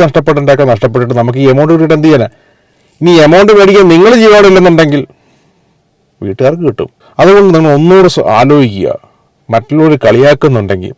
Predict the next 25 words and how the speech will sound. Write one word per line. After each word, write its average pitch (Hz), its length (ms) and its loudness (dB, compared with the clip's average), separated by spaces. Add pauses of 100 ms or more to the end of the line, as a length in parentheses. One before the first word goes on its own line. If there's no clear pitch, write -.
പോടാൻ 123 280 -6 (1080)
പറയുക. 139 400 2
അല്ല 123 100 2 (140)
എന്താ, 101 160 0 (680)
ഇവൻ്റെ 156 240 -2
സർട്ടിഫിക്കറ്റിലാണോ 131 760 -2
അല്ലെ 123 160 0
ഇവളുടെ 127 240 -2
സർട്ടിഫിക്കറ്റാണോ 120 720 -2
നിങ്ങൾ 104 240 -6
ജീവിക്കുന്നത്? 98 400 -6
അല്ലല്ലോ. 117 260 -2 (1160)
നമ്മളെന്തിനാ 170 500 0
മറ്റുള്ളവരെ 135 400 -2
ബോധർ 120 220 0
ചെയ്യുന്നത്? 101 340 -2 (100)
ഇപ്പം 156 240 -4
നിങ്ങൾക്ക് 170 320 -2
തടി 120 220 2
ഉണ്ടെന്നുണ്ട്, 104 340 -2
അതാടാ 139 280 2 (100)
എനിക്ക് 143 240 -4
തടിയുണ്ട്, 104 420 0 (1080)
അത് 135 200 0
എൻ്റെ 139 160 0